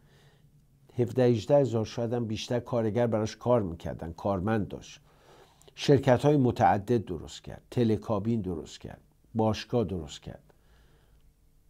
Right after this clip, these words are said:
گرفتن اعدامش کردن چون کت شلوارش به یک عبای آخوند گره نخورده بود. بله،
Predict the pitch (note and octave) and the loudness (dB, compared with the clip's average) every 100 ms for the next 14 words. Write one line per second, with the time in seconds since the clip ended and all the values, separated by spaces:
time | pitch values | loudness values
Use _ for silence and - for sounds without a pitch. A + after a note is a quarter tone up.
0 | _ _ - A2 A#2+ - A#2+ A2+ G2+ F#2 | _ _ -4 -2 -2 -2 -4 -4 -4 -4
1 | F2+ F2+ C#2 - - - - - - _ | -2 -4 -6 -12 -14 -16 -16 -20 -20 _
2 | - _ - - _ - _ _ - C3 | -20 _ -20 -20 _ -20 _ _ 0 2
3 | C3+ C3+ - _ _ - - A2+ - G2+ | 2 0 -10 _ _ -12 -4 -2 2 2
4 | A2+ A#2 C#3 C3 - A2+ G#2+ G2+ - - | 4 4 4 2 2 2 4 0 -4 0
5 | G#2 G2+ G#2+ F2 F#2+ - C3+ B2 A2 G2+ | 0 2 0 2 0 0 -2 0 0 2
6 | G#2+ G2 - - - - - - _ _ | 2 0 -2 -10 -16 -20 -20 -20 _ _
7 | _ - - - _ _ _ _ G#2+ A2 | _ -20 -20 -20 _ _ _ _ 4 4
8 | E2 | 0